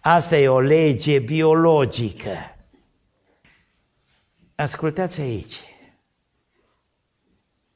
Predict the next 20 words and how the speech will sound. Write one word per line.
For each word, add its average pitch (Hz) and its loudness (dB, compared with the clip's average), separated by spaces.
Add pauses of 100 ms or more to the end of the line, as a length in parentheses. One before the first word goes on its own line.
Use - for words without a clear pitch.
(360)
Dacă 139 -4
viața 151 -4
ta 156 0
de 127 -4
credință 107 -6 (340)
e 110 -10
searbădă, 85 -8 (1400)
dacă 127 0
e 131 0
ceva 143 0
numai 143 0
teoretic, 113 -2 (1800)
ai 135 2
tu 139 -4
curajul 127 -2
să-i 117 -8
spui 127 -6
cuiva 117 -4
despre 110 -8
Hristos? 107 -8